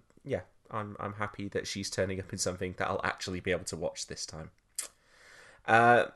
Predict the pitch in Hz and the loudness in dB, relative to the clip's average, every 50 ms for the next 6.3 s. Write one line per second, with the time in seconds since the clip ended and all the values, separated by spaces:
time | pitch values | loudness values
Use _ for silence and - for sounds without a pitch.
0 | - - 151 151 147 143 139 139 135 - 139 131 - - - 147 135 131 135 135 | 2 4 4 6 6 6 6 6 4 4 2 0 0 2 4 6 6 6 6 2
1 | 127 117 127 131 127 123 123 135 127 127 127 131 127 - - 107 110 110 107 110 | 2 2 2 2 2 0 0 0 0 0 0 -2 -2 0 2 2 2 2 0 -2
2 | - - 110 120 123 127 - - 127 113 - - - 127 - - 117 - - 120 | -4 -2 2 4 4 4 4 0 -2 -2 -2 -2 -4 -4 -4 -4 -4 -4 -2 -2
3 | 107 110 107 101 - - 101 - - - 104 104 - - - - - - 113 110 | 0 0 0 0 0 -2 -2 -4 -2 0 0 0 0 0 0 0 2 2 2 2
4 | 110 113 120 120 - - - 104 101 98 98 98 - - - 113 104 101 101 98 | 2 0 0 0 0 0 0 0 0 0 0 -2 -2 -2 -2 0 0 0 0 -2
5 | 98 - - - - 104 101 98 95 92 - 98 95 95 - - - - 107 101 | -4 -6 -10 -10 -6 -4 -2 -2 -2 -4 -6 -6 -6 -2 -2 -2 0 -2 -2 -6
6 | - - 104 95 90 - | -8 -6 -6 -6 -6 -6